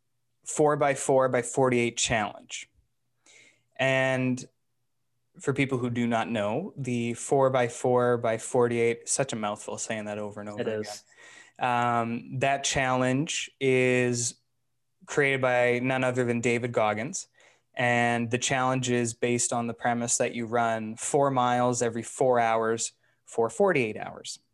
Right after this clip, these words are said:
Speaker 1: And it's basically just torture and something crazy to do. <laughs>
Speaker 2: <laughs>
Speaker 1: And, um, it's the second annual,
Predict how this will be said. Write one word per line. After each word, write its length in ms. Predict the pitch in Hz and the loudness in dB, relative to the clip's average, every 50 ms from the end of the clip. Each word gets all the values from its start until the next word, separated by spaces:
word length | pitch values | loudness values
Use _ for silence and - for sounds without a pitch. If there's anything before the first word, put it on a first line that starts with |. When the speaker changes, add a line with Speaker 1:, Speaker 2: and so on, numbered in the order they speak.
| _ _ _ _ _ _ - - - _ _ _ _ _ _ _ - | _ _ _ _ _ _ -20 -20 -20 _ _ _ _ _ _ _ -4
Speaker 1:
And 760 | 135 127 127 131 127 127 127 127 127 123 123 123 123 120 - - _ _ _ _ _ _ - | -2 0 0 2 2 2 2 2 2 2 2 0 -2 -2 -6 -12 _ _ _ _ _ _ -4
it's 140 | 147 147 143 | -2 -2 0
basically 640 | - 190 190 185 185 196 180 185 - 170 165 156 | 2 2 2 4 4 2 0 2 2 2 2 2
just 440 | 139 135 156 151 139 - - - - | 2 2 2 2 2 0 -4 -6 -6
torture 600 | - - 127 120 117 - - 127 123 131 143 139 | -2 0 2 2 2 0 0 0 2 4 4 4
and 340 | 127 120 117 113 113 110 - - - - _ - | 4 4 2 0 -2 -6 -8 -12 -20 -20 _ -8
something 440 | - - - 127 123 123 123 123 117 | -6 -2 -2 -2 -2 0 -2 -2 -2
crazy 360 | - 120 113 120 113 123 123 | 0 0 2 2 2 0 0
to 120 | 135 143 | 0 0
do. 340 | 123 110 104 110 139 180 - - | 0 0 2 2 0 0 -2 -4
<laughs> 40 | 202 - - - - 202 - - - - - - - - - | -2 -2 -2 -2 0 -2 -2 -2 -2 -4 -4 -6 -8 -14 -8
Speaker 2:
<laughs> 400 | - 165 160 - - 170 156 139 | -4 -2 -2 -2 -2 -2 0 0
Speaker 1:
And, 680 | 131 127 127 127 127 127 127 127 127 123 127 123 123 - - - - - _ _ _ _ _ _ _ _ - | 2 2 2 2 2 2 2 2 2 0 -2 -4 -6 -10 -20 -20 -20 -20 _ _ _ _ _ _ _ _ -2
um, 480 | 139 131 127 127 127 127 123 123 127 127 | 0 0 2 2 2 2 2 0 0 0
it's 220 | 139 135 123 - | 0 0 0 0
the 100 | - 131 | 0 0
second 480 | 131 - - 180 170 170 - 165 147 143 | 0 2 2 2 0 0 0 -2 0 2
annual, 640 | 139 135 135 135 139 135 131 127 123 120 120 120 | 2 2 2 2 2 4 4 4 6 4 4 2